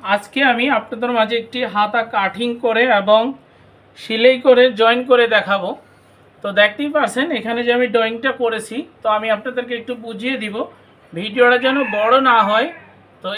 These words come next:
এই জন্য ভিডিওটা আমার এই, এইভাবে করা। তো প্রথমে আমি লম্বার মাপটা নিয়েছি হাতার, পুরা কাপড়ের মাপটা নিয়েছি, পুরা কাপড়টা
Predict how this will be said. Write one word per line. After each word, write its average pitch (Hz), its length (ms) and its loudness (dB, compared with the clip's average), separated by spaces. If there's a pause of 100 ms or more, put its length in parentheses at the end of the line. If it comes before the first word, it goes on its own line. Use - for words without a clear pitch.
এই 220 80 -8
জন্য 254 220 2 (140)
ভিডিওটা 247 360 2
আমার 240 240 0
এই, 233 80 -2 (160)
এইভাবে 208 300 -4 (120)
করা। 214 240 2 (640)
তো 220 80 -8
প্রথমে 269 480 0
আমি 302 100 0 (120)
লম্বার 262 320 4
মাপটা 254 360 -2
নিয়েছি 254 380 -4 (120)
হাতার, 214 360 0 (720)
পুরা 262 220 2
কাপড়ের 285 520 0
মাপটা 262 360 2
নিয়েছি, 240 380 -2
পুরা 233 240 -6
কাপড়টা 233 400 0